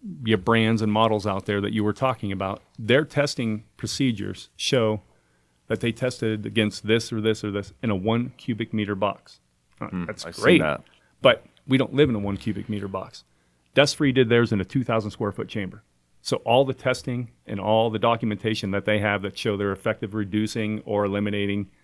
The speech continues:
Speaker 1: all these said viruses, uh, they did theirs in a two thousand square foot chamber because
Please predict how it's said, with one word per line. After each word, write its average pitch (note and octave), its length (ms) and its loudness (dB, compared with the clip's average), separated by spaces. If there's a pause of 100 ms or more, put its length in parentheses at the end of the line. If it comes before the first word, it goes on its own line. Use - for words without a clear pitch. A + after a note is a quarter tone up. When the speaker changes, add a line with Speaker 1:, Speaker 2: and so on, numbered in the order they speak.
(280)
Speaker 1:
all G#2 220 2
these G#2 180 -2
said G#2+ 200 -2
viruses, G2+ 760 -2
uh, - 60 -14 (340)
they A#2+ 160 4
did B2 220 0
theirs A2+ 200 -2
in G2 80 -4
a F#2 60 -10
two - 220 -6
thousand B2 300 -8
square B2+ 200 -2
foot - 160 -12
chamber B2 300 -2
because B2+ 480 0